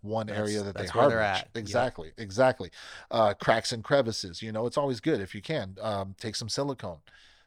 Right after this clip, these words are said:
Speaker 1: fill up those cracks and crevices. You know, a lot of people are like, "I hear crickets all day long, but I don't know where they're at." Nine times out of ten, they're in that
Speaker 2: <laughs>
Speaker 1: crack in your driveway.
Speaker 2: Seal 'em right in. Just
Speaker 1: Exactly,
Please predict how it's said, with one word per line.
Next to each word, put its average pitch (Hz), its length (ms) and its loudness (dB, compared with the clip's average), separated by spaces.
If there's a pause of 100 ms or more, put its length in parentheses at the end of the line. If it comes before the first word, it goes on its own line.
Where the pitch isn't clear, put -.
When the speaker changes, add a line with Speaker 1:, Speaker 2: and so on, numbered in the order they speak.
(120)
Speaker 1:
fill 117 260 2
up 123 140 4
those 127 180 -4
cracks 98 280 -6
and 92 100 -14
crevices. 87 540 -8
You 101 120 -8
know, 98 280 -4
a - 20 2
lot 98 220 -2
of 104 80 -8
people 110 280 -4
are 104 120 0
like, 107 240 -2
"I 107 180 -2
hear 120 240 -2
crickets - 460 -4
all 120 180 4
day 123 240 0
long, 120 380 0
but 101 120 -4
I 113 140 0
don't 120 220 -2
know 120 140 -4
where 117 180 -2
they're 110 160 -4
at." 135 180 -4 (500)
Nine 101 180 -2
times 123 220 -2
out 127 120 0
of 117 100 -2
ten, 131 240 -2
they're 110 160 2
in 123 140 4
that 110 160 0
Speaker 2:
<laughs> - 80 -2
Speaker 1:
crack 127 260 4
in 123 80 -4
your 120 140 -2
driveway. 107 580 2 (240)
Speaker 2:
Seal 175 380 4
'em 151 100 6
right 151 220 8
in. 120 240 4
Just 135 160 2
Speaker 1:
Exactly, 135 560 4